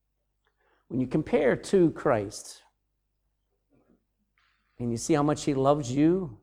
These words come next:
I think you'd say, "I've got a lot to work on." I know that, honestly,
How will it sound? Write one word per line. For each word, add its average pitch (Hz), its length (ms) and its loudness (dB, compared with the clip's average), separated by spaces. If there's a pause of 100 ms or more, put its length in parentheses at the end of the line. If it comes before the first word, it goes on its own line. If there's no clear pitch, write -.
(180)
I 104 40 -16
think 147 280 -6
you'd 131 200 -6
say, 123 540 -2 (880)
"I've - 80 -10
got 101 120 -4
a 101 40 -4
lot 107 240 -4
to 98 100 -12
work 95 260 -8
on." 76 240 -12 (2500)
I 170 140 4
know 175 540 6 (100)
that, 147 260 2
honestly, 143 760 -2